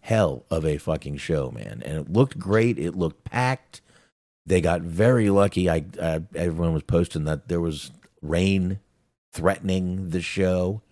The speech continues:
And, uh, we didn't get any rain. We got lucky. They had the tarp over the, uh, over the are-, over the ring. I saw that just in case, but never needed it. And I thought the show looked good.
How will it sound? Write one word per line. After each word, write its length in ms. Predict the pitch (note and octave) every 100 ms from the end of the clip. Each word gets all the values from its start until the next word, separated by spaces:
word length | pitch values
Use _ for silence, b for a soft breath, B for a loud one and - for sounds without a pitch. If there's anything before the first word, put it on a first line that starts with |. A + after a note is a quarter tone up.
| b b b _ _ _ _ _ _ _ -
And, 320 | E2+ E2 E2
uh, 200 | E2+ E2+
we 80 | F#2
didn't 180 | A#2+ C#3
get 120 | E3+
any 100 | A#3
rain. 280 | E3+ E2+ C#2 -
We 100 | E2+
got 160 | A#2
lucky. 380 | A2 D#3 - D2 _ _ _ _ _ _ _ _ _ _ _ _ _ _ _ _ _
They 80 | A#2+
had 160 | D#3+ G3
the 60 |
tarp 340 | G#3 E3+ D#3+ D3
over 200 | A#2+ G#2+
the, 280 | G#2+ F#2+
uh, 220 | F2+ E2 D#2
over 200 | F2+ F2+
the 140 | F2
are-, 200 | E2 F2+ F2
over 180 | F2
the 280 | E2 D2+ C2+
ring. 280 | D2+ G#2 G2+
I 80 | C2
saw 300 | - F2+ E2
that 260 | C#2+ C#2 B1
just 220 | E2 -
in 100 | C#2
case, 340 | - E2 C2
but 360 | - - A#1+ - b b b b _
never 260 | F2 G#2 A2
needed 320 | A2 A2+ A#2
it. 220 | B2+ - _ _
And 260 | E2+ E2+ F2
I 80 | A2+
thought 180 | B2+
the 80 | -
show 220 | - G2
looked 300 | E2 G2+ A2+
good. 320 | - A#2 A#2+